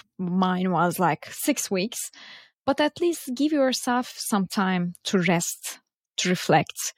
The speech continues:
It shouldn't be just because you are angry to your boss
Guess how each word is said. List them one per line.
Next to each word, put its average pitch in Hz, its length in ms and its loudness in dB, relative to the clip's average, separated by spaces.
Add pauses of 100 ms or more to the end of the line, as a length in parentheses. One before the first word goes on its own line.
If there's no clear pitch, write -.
(640)
It - 80 -2
shouldn't 294 360 2
be 262 100 4
just 262 240 2
because 226 400 2
you 214 80 2
are 208 180 4
angry 208 500 4
to - 180 -4
your 175 160 2
boss 180 360 4